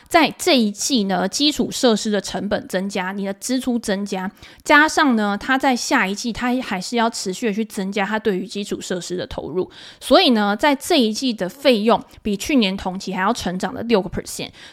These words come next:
主要成长最多的呢，像是管理啊、一般支出，因为可能有跟法律相关的支出啊，呃，有被增-，有跟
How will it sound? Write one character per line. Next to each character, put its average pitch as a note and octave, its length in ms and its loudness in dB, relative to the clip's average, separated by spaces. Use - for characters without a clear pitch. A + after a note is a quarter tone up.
主 B3 200 2
要 F4+ 200 8
成 A3+ 240 2
长 A#3+ 220 2
最 A3 220 4
多 G3 200 -2
的 G3 140 -6
呢， E3+ 260 -10
像 G#3+ 160 -2
是 A3+ 120 -2
管 G#3+ 320 0
理 A3 160 -2
啊、 F#3 120 -4
一 A#3+ 80 -4
般 G#3 240 -4
支 G3 160 -6
出， G3 240 -6
因 B3 140 2
为 B3 80 0
可 G#3+ 100 -8
能 G3 120 -4
有 F#3 100 -4
跟 A#3+ 180 -2
法 F#3 240 -6
律 B3+ 160 -2
相 A3 200 -2
关 A#3+ 120 2
的 G#3 80 -2
支 G#3+ 220 -6
出 A3 200 -4
啊， G#3 260 0
呃， F#3+ 220 -4
有 F3+ 120 -2
被 A#3+ 260 0
增-， G#3 300 0
有 G#3 140 0
跟 A3+ 340 0